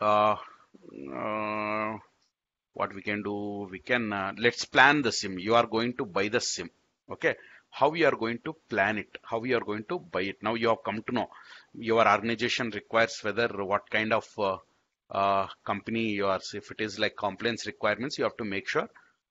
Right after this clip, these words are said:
some extra space also to be, uh, required for you to, uh, whatever the hot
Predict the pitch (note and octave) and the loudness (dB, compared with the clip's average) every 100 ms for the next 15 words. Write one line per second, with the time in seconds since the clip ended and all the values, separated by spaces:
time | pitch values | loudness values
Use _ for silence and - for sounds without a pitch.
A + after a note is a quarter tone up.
0 | - - - G2 F#2 F2+ _ _ _ _ | -14 -4 0 0 -2 -12 _ _ _ _
1 | G2+ - _ - - B2+ - - A#2 - | -14 -14 _ -6 2 4 4 -2 -2 0
2 | A2 - A2+ G#2 G2+ G2+ F#2+ F#2 - F#2+ | 0 -2 -6 -6 -4 -4 -4 -10 -6 -2
3 | F#2+ G2+ - A2+ G2+ A2 - G2 G2+ D#3 | -2 -4 -4 2 2 2 -4 -6 -4 -4
4 | - A#2 F#2 - - _ _ - G2 G2 | -4 -6 -6 -10 -20 _ _ -14 -4 -2
5 | - A#2 A#2+ G#2+ A2 G#2 F#2+ - - G2+ | 2 4 4 2 4 4 2 -4 0 0